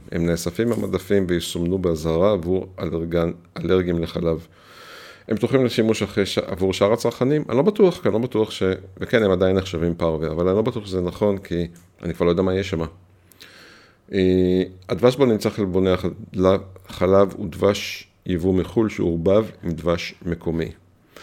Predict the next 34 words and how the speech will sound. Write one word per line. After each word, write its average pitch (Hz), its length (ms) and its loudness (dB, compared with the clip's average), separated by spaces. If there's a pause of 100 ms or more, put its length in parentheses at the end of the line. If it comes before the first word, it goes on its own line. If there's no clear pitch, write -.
(380)
מיד 104 160 4
מרדכי 98 340 4
נמסר 113 400 4
כי 92 320 -2 (1900)
קיבלה 95 280 2
פניות 101 320 2
של 92 120 -2
צרכני 90 380 0
דבש 90 320 0
האלרגן-, 90 720 2 (120)
אלרגים 95 400 2
לחלב 90 400 0
באמצעות 90 380 -2
עמותת 87 480 -4 (100)
האלרגים 90 500 -2
למזון 85 500 0
יהל. 85 380 -2 (720)
בעקבות 92 300 2
הפנייה 95 340 2
נערכו 90 380 2
בדיקות 92 420 -2
מעבדה 87 400 0
שבהן 90 400 -2
התגלה 87 340 2
עקבות 90 480 -4
מזעריות 85 460 0
של 90 120 -8
חלבוני 87 380 -2
חלב 95 360 -2
באחד 95 400 -4
ממקורות 87 480 -2
הדבש 82 360 -4
של 82 120 -2
החברה. 82 380 -6